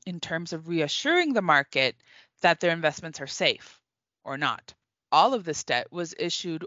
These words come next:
while the rates were low. And now that the benchmark rates are higher, some of the lenders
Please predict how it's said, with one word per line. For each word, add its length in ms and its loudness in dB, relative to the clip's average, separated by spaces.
while 400 2
the 120 -4
rates 300 -4
were 120 -4
low. 440 2
And 240 -2
now 320 4
that 240 4
the 80 -6
benchmark 500 -6
rates 240 -6
are 80 -4
higher, 640 2
some 240 -6
of 120 -10
the 120 -4
lenders 580 -2